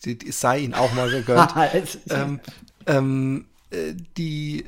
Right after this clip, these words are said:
Speaker 1: ich glaub, dass es immer noch ein großes Problem ist mit dem, ähm, diesem Scham-Ding, dass, dass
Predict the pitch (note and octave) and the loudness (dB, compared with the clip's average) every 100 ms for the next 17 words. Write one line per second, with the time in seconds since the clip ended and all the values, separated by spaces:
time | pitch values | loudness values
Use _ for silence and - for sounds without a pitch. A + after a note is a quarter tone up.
0 | - - - - _ _ _ D#3+ G#3 G#3+ | -16 -20 -20 -20 _ _ _ 6 10 10
1 | A3+ G3+ G3 C4 A#3 F#3+ G3 A3 G#3 E3+ | 8 2 2 4 4 4 2 0 -2 -2
2 | E3 G#3 F#3 A2+ - - E3 D#3+ D#3+ D#3 | 2 2 0 -4 -6 -8 -8 0 0 2
3 | D3+ D3+ D3 - - C#3 C#3 C3 C3 C3 | 0 -2 -4 -8 -8 -6 -6 -6 -6 -10
4 | - _ _ _ - - _ - - _ | -12 _ _ _ -20 -20 _ -20 -20 _
5 | _ - D3 D3 - D#3 D3+ E3 D#3+ - | _ -6 0 2 6 12 12 10 4 0
6 | C#3+ D3+ E3 F3 D#3+ D3+ - D3+ - - | -2 4 6 6 4 2 2 0 0 -2